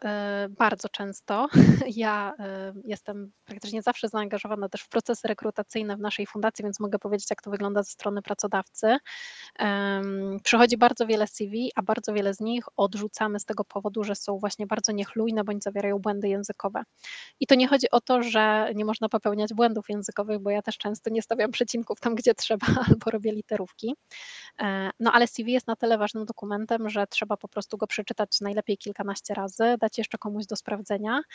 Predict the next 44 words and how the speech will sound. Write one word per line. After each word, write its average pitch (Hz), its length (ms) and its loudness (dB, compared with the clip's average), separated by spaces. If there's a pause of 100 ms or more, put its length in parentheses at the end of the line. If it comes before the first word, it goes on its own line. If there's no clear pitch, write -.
(360)
i, 233 380 2
e, 202 280 0
po - 100 -12
prostu - 260 -2
zastanowić 233 580 2
się, - 200 -4
czy 226 100 -4
to, - 180 2
co - 160 -2
wysyłam, 214 460 2
jest 208 160 -6
estetyczne, - 640 -4
mieć 208 160 -6
taki - 220 -4
szacunek 226 500 0
do 196 100 0
odbiorcy 208 420 -2
z 196 60 -2
drugiej 202 280 -4
strony, 214 460 -2 (340)
no 254 80 2
bo 262 100 8
ktoś - 300 2
to 233 160 -2
gdzieś 214 200 -8
tam 214 200 -2
czyta. 196 260 -4 (240)
Mm, 208 160 -8 (300)
ta 233 100 4
sytuacja, 247 420 4
o - 20 -6
której 233 200 -2
powiedziała 220 380 2
Ania, 226 220 2
że 214 80 -4
właśnie 220 240 -4
otwieramy 226 380 2
drzwi, 208 320 -4
kładziemy 220 400 0
C - 180 -4
V, 220 120 6 (280)
<laughs> 240 340 -2
zamykamy 220 460 2
drzwi, 220 400 -2